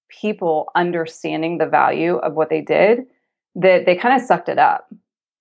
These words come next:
And they figured out how to navigate through something that was maybe not as natural for them. And I have to say, the, the C-suite, all the V Ps, I never encountered one that wasn't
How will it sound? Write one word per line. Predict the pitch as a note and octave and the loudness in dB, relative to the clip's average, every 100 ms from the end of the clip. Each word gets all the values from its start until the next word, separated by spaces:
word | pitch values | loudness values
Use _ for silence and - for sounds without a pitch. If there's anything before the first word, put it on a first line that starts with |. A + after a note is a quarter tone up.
| _ - | _ -4
And | G3 F#3 F3+ F3 | 2 4 4 4
they | F3+ | 0
figured | F3 - A#3+ G#3+ F#3+ | 0 2 2 4 4
out | E3+ E3 F3 | 6 4 0
how | E3+ | -4
to | E3 | -2
navigate | D#3+ D#3 D#3+ D#3 D#3 D3+ _ _ _ _ _ | 0 -2 -2 -2 -2 -6 _ _ _ _ _
through | F3+ | -4
something | F3 F3+ E3+ E3 | -2 0 0 -2
that | D3+ | -2
was | D#3+ D#3+ D#3 C#3+ - - - | 2 2 2 -6 -16 -18 -4
maybe | F#3 F#3+ G3 | 2 4 4
not | E3 D#3 | 4 2
as | D3 | 2
natural | D3 C#3 - - | -2 -4 -6 -12
for | - | -12
them. | - - - - _ _ _ - | -10 -10 -12 -18 _ _ _ 0
And | G#3+ | 2
I | A3+ | 4
have | C4+ C4+ | 0 2
to | G3 | -2
say, | - G#3 F#3 E3 D#3 | 2 4 4 2 2
the, | F3 E3+ D#3+ - - | 2 4 2 -4 -12
the | - F3+ | -6 -6
C-suite, | - B3+ B3 B3 G#3 F#3+ F3+ F3+ - | -2 -2 -2 -2 2 6 6 4 2
all | F#3 | 4
the | F#3 | 4
V | F3 F3+ F3+ E3+ D#3+ D#3+ | 2 0 0 2 2 0
Ps, | D#3 _ _ _ _ | -2 _ _ _ _
I | G3+ A3+ | 0 2
never | A#3+ B3 B3+ C4 B3 A#3 G#3+ - - _ - | 4 4 4 2 4 4 2 0 -12 _ -6
encountered | F#3+ F#3 G3+ F#3 F#3+ D#3+ | -4 -2 2 2 2 2
one | D#3+ D#3 | 2 2
that | D#3 - | 0 -2
wasn't | D#3+ D#3+ D#3+ E3 D#3 D3+ - | 0 2 4 2 2 0 -6